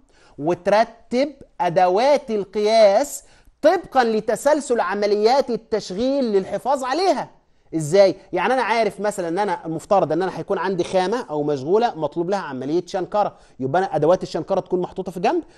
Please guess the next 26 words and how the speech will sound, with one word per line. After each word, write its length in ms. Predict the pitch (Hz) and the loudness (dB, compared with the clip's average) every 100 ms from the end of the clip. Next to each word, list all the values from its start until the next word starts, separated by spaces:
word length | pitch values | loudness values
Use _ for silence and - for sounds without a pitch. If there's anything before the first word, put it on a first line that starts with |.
| _ | _
وأدوات 360 | 139 143 185 185 | -2 2 2 0
القياس 400 | - 180 151 - | -2 0 -2 -4
تكون 240 | 147 180 | -6 -6
محطوطة 260 | 170 208 196 | -6 -8 -8
في 100 | 196 | -4
جنب، 240 | 233 294 - _ | -2 -2 -4 _
والمبارد 520 | 139 160 165 202 180 | -4 -2 2 2 2
لو 100 | 151 | -2
هيتم 360 | - 151 196 185 | -4 -4 -4 -4
تشغيل 420 | 175 147 165 190 | -6 -6 -4 0
يدوي 280 | 196 156 143 | 0 0 -4
يكون 240 | 139 190 | -4 -6
محطوط 260 | 180 - 190 | -6 -10 -8
في 80 | 185 | -4
جنب 220 | 214 190 | -4 -4
عندي. 260 | 185 208 | -6 -4
يبقى 280 | 160 135 151 | -6 -4 -4
إذن 220 | 214 220 196 - _ _ | -2 -2 -4 -12 _ _
ترتيب 480 | 165 147 214 226 165 | -4 -4 -2 0 0
وتنظيم 500 | 160 165 147 202 196 | -2 -4 -2 0 0
الأدوات 520 | 170 160 165 180 156 | 0 0 2 0 0
والمعدات 500 | 156 151 143 147 165 | -4 -4 -4 -2 -2
داخل 360 | 127 185 180 | 2 0 0
الدولاب 420 | 151 135 151 180 156 | -8 -6 -4 -4 -4
الخاص 320 | - 180 - | -10 -14 -8
بيها 200 | 190 | -8